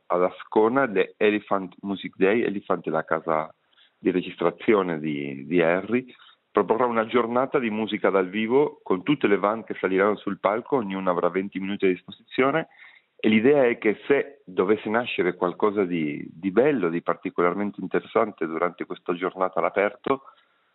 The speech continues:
ehm, questo vinile che pensano di raccogliere possa subire delle cam-, delle modifiche proprio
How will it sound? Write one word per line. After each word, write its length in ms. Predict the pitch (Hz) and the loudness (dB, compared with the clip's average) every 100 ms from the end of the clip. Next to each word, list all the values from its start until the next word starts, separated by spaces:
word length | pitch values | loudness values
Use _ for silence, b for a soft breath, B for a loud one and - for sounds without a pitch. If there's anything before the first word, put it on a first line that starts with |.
| b _ | b _
ehm, 920 | 98 92 85 82 80 78 78 76 80 | 2 2 0 -6 -6 -6 -6 -8 -8
questo 300 | 101 - 107 | -10 -4 -2
vinile 580 | 98 113 135 82 82 - _ | 2 4 4 2 -4 -14 _
che 140 | - | -4
pensano 500 | - 95 87 95 90 | 0 0 0 -2 0
di 120 | 85 87 | 0 0
raccogliere 460 | 107 - 95 107 | 0 0 0 0
possa 260 | 107 95 98 | -2 -4 -4
subire 340 | - 101 92 | -2 2 2
delle 200 | 82 80 | 2 -2
cam-, 420 | - 80 80 85 - | -4 -6 -6 -16 -16
delle 240 | - 87 | -6 -2
modifiche 460 | 107 107 98 104 95 | 0 0 -2 0 0
proprio 400 | 101 98 113 | 0 2 2